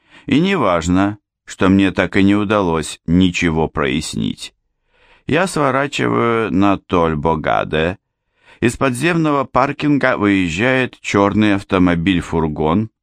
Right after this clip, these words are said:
который поворачивает в противоположную сторону. Я вижу номер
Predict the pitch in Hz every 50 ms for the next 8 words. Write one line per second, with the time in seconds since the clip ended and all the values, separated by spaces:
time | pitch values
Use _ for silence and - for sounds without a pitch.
0 | _ _ _ - 95 98 95 - 165 180 170 165 151 - 127 104 95 92 85 85
1 | 85 87 85 - - 98 95 92 95 92 90 90 87 - - - 95 95 98 -
2 | 101 92 92 87 - 92 90 87 85 85 80 80 87 82 80 78 - - - 65
3 | 58 50 50 50 50 52 57 64 - _ _ _ _ _ _ _ _ _ _ _
4 | _ _ _ _ _ _ _ _ _ _ - - 80 92 101 98 95 92 110 120
5 | 113 90 107 110 104 101 87 90 95 95 95 98 98 98 98 101 98 95 90 90